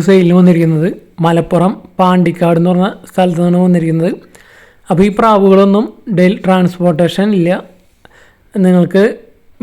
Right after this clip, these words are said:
ബ്രീഡറെ WhatsApp-ലാണ് കോൺടാക്ട് ചെയ്യേണ്ടത്. WhatsApp നമ്പർ കൊടുത്തിട്ടുണ്ട്. ഏഹ്, WhatsApp-ൽ മെസ്സേജ് അയച്ച് ഡീറ്റെയിലും കാര്യങ്ങളും അറിയാവുന്നതാണ്. മുഖിയുടെ പെയർ വന്നിരിക്കുന്നത് എഴുന്നൂറ് രൂപയാണ് ഈ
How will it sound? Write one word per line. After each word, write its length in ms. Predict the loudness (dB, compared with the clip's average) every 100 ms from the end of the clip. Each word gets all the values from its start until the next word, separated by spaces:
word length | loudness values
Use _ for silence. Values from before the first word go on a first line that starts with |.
| 0
ബ്രീഡറെ 400 | 0 2 0 -2 -2 0
WhatsApp-ലാണ് 640 | 0 -2 -4 -2 0 2 2
കോൺടാക്ട് 300 | 0 0 0
ചെയ്യേണ്ടത്. 360 | 0 0 -2 -4 -10 -10 -4
WhatsApp 360 | -4 -4 -4 -2
നമ്പർ 160 | -2 0 0
കൊടുത്തിട്ടുണ്ട്. 400 | 0 -2 -2 -4 -8 -16 -14 -8
ഏഹ്, 560 | -4 -4 -4 -4 -6 -10 -14 _ _ _ _ _ _ 0
WhatsApp-ൽ 480 | 0 0 -2 0 0 0
മെസ്സേജ് 240 | 0 0
അയച്ച് 240 | 0 -4 -6 -8 -8 -2
ഡീറ്റെയിലും 340 | 0 0 0 2
കാര്യങ്ങളും 260 | 2 2 2
അറിയാവുന്നതാണ്. 380 | 0 0 -4 -6 -6 -4
മുഖിയുടെ 320 | 0 0 0 2
പെയർ 240 | 2 2 0
വന്നിരിക്കുന്നത് 440 | 0 -2 -2 -2 -4 -8 _ _ 0
എഴുന്നൂറ് 340 | 2 2 2 2
രൂപയാണ് 240 | 0 0 -4 -14 _ _ _ _
ഈ 60 | _